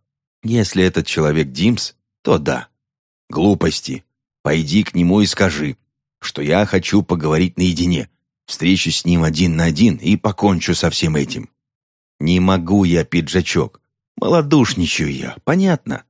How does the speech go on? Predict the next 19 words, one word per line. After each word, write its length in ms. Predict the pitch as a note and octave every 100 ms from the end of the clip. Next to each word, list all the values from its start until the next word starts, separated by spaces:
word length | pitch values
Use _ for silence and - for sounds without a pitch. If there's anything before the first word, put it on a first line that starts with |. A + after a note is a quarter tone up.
| _ _ _ _ _ _ _
"Он 360 | - D#2 F2 F2+
же 180 | D#2 F2
по 160 | F2
мне 240 | E2+ F2 F2
сохнет, 600 | - - F#2 E2+ - D2+
сосиска. 800 | - E2+ - G2 D#2+ - D2+ A#1+ _ _ _ _
Тебе 320 | - G2 G2
за 160 | E2+ F#2+
свою 300 | G2+ G#2+ G2
шкуру 420 | - A#2+ G#2+ G2+
волноваться 560 | G2+ G2+ G2+ G#2 - G#2
незачем. 640 | G#2+ E2+ C#2+ - B1+ - _ _ _ _ -
А 100 | G2
я 160 | F#3
вот 180 | D3+ A#2+
волнуюсь 560 | F#2 F2+ D#2+ F#2 D#2+ C#2
за 120 | D#2
свою 320 | - D2+ D#2+
шкуру. 480 | - D#2+ C#2 B1+